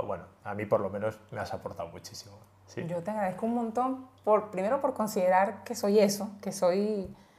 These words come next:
Speaker 2: que soy una madre de, de alto rendimiento. Me impresionó mucho cuando me hiciste la invitación. Yo dije, "¿Qué?". Le dije, "Orlando, mira lo que me dice Miguel". Me impresionó un montón y te lo agradezco, Miguel. Me,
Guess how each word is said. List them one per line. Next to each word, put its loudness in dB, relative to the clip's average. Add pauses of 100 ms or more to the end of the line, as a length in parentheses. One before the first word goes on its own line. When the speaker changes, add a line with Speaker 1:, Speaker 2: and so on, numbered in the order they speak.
(200)
Speaker 2:
que 2
soy 6
una 6
madre 6
de, 2 (160)
de 4
alto 4
rendimiento. -2 (380)
Me 4
impresionó 4
mucho 2
cuando 0
me -2
hiciste -6
la -2
invitación. -4 (220)
Yo -10
dije, -6 (340)
"¿Qué?". 6
Le 6
dije, 6
"Orlando, 2 (260)
mira 12
lo 12
que 4
me 10
dice 8
Miguel". 6 (760)
Me 2
impresionó 6
un 6
montón 6
y -6
te -6
lo 0
agradezco, 0
Miguel. 0
Me, -6